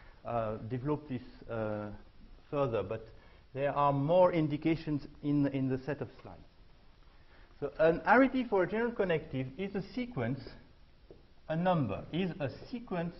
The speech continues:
of numbers. Of course, a finite sequence of numbers. Okay,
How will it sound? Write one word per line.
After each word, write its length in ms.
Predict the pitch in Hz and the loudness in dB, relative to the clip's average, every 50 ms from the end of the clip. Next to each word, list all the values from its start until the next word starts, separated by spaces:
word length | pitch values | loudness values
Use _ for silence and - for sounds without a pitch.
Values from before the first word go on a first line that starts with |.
| - - | -8 -6
of 180 | 143 131 127 | -6 -4 -2
numbers. 480 | 131 131 127 131 117 95 - - - - - - - - - - - - - - - - - - - - - - - - - - - - - - - - - - - - - - - - - - - - - - - - - - - - - - - - - - - - 71 143 143 - - - - - - - - - - - - - - | -2 -2 0 -2 -2 -4 -6 -10 -12 -18 -20 -20 -20 -20 -20 -20 -20 -20 -20 -20 -20 -20 -20 -20 -20 -20 -20 -20 -20 -20 -20 -20 -20 -20 -20 -20 -20 -20 -20 -20 -20 -20 -20 -20 -20 -20 -20 -20 -20 -20 -20 -20 -20 -20 -20 -20 -20 -20 -20 -20 -20 -20 -20 -18 -18 -18 -20 -20 -20 -20 -20 -20 -20 -20 -20 -20 -20 -20 -20 -20 -20 -18 -18
Of 160 | - - - | -18 -10 -4
course, 240 | 165 160 165 165 160 - - - - - - - - - - - - - - - - - - - - - - - - - - - - - - | -2 0 0 0 -2 -4 -12 -16 -18 -20 -20 -20 -20 -20 -20 -20 -20 -20 -20 -20 -20 -20 -20 -20 -20 -20 -20 -20 -20 -20 -20 -20 -20 -14 -10
a 100 | 113 107 107 - | -10 -10 -8 0
finite 320 | - 165 156 143 135 95 80 - - - - - - - - - - - - - - - | 4 4 6 6 4 2 -2 -8 -14 -18 -20 -20 -20 -20 -20 -20 -20 -20 -20 -20 -18 -14
sequence 340 | - 104 - - 107 101 - | -14 -14 -12 -12 -12 -12 -12
of 80 | 110 95 - | -12 -12 -12
numbers. 180 | 92 85 80 76 - - - - - - - - - - - - - - - - - - - - - - - - - - - - - - - - - - - - - - - - - - - - _ - - - - - - - - - - - - - - - - - - - - - - - - - - - - - - - - - - - - - - - - - - - - - - - - - - - - - - - | -12 -14 -14 -14 -16 -18 -20 -20 -20 -20 -20 -20 -20 -20 -20 -20 -20 -20 -20 -20 -20 -20 -20 -20 -20 -20 -20 -20 -20 -20 -20 -20 -20 -20 -20 -20 -20 -20 -20 -20 -20 -20 -20 -20 -20 -20 -20 -20 _ -20 -20 -20 -20 -20 -20 -20 -20 -20 -20 -20 -20 -20 -20 -20 -20 -20 -20 -20 -20 -20 -18 -20 -20 -20 -20 -20 -20 -20 -20 -20 -20 -20 -20 -20 -20 -20 -20 -20 -20 -20 -20 -20 -20 -20 -20 -20 -20 -20 -20 -20 -20 -20 -18 -8
Okay, 280 | 131 131 160 185 180 | -6 -4 -4 -4 -6